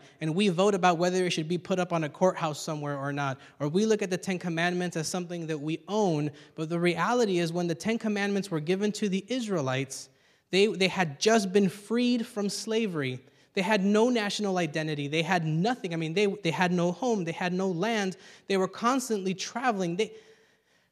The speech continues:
they had nothing. They didn't have to know how to treat each other 'cause they were slaves, and all they were good for was making bricks to build Pharaoh's kingdom. And so God, in, in God's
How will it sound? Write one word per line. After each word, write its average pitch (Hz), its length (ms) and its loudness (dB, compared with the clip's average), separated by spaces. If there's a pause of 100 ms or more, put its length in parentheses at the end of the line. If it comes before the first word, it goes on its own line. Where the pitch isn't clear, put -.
(140)
they 254 140 6
had 214 240 2
nothing. 175 680 0 (340)
They 226 100 0
didn't 262 240 0
have 254 260 2
to 254 80 0
know 220 120 0
how 196 120 0
to 190 80 2
treat 196 260 -4
each 175 200 -4
other 165 140 0
'cause 165 180 -2
they 214 100 4
were 208 100 4
slaves, 220 500 0
and 185 100 2
all 202 100 2
they 214 100 2
were 202 140 2
good 233 260 -2
for 190 200 0
was 170 180 0
making 185 360 0
bricks 240 320 2
to - 100 -2
build 196 380 0 (260)
Pharaoh's 208 500 2
kingdom. 165 640 -2 (240)
And 185 120 0
so 185 200 2
God, 202 420 2
in, 226 200 4
in 170 180 0
God's 185 300 0